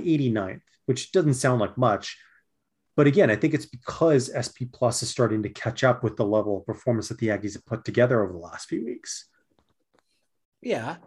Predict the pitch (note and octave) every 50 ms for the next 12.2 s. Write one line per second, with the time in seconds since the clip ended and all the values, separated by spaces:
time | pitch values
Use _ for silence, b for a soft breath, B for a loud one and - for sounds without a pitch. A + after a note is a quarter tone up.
0 | _ _ - D#3+ E3+ G#3+ A3+ A3 - B3+ C4 B3+ - C#3 B2 A#2+ A#2 A#2 A#2 B2
1 | B2+ - D#3 D3+ D#3+ D#3+ E3+ D#3+ F3 D#3+ D#3 F#3 G3 G3 - C#3 B2 - E3+ D#3
2 | D#3+ E3+ F3 D#3+ D3 C3 B2 B2 C3 C#3+ D3+ D3 D3 C#3 C#3 - D3+ D3 D3 -
3 | D#3+ D3 B2 B2 C3+ C#3+ C#3+ C#3+ D3 C3+ C#3+ C#3+ C#3+ C3 - B2 G#2+ G#2+ A2 A#2+
4 | B2+ C#3 C#3+ C#3 C#3 B2+ - - C#3+ C#3 C3+ C3 C3+ C#3 A#2 G#2 - - - -
5 | - _ - E3 D3+ - - E3 D3+ F#3 F#3+ F#3+ F3+ C#3 C#3 D#3+ D#3+ F3+ E3+ F3
6 | F3 F3+ F#3+ G3 G3 G3 - G3+ F#3+ F3+ E3+ E3+ - F#3 F#3 F3 F3 F#3 F3 F3
7 | E3+ D#3+ - E3+ E3 E3 F3+ F3 G3 G3+ G#3+ G#3 G#3 _ _ _ _ _ _ _
8 | _ _ _ _ _ _ _ _ _ _ _ _ _ _ _ _ _ _ - B2+
9 | A#2+ C#3+ C3+ C3+ - D3+ D3 C#3 C#3 C3+ B2 B2 B2+ B2 A#2+ A2 A2 B2 B2 C3+
10 | - - C#3+ B2+ E3+ D#3 A2 F#2 F#2+ A2+ A#2 A2 A2+ C#3 C#3+ D3 C#3 C3 B2 A#2+
11 | A#2+ A#2+ - - G#2 G2+ A2 A2+ A#2+ C#3+ D3+ E3 E3+ D3 B2 B2+ A#2+ A#2 A2 B2
12 | C3+ C#3 C#3 -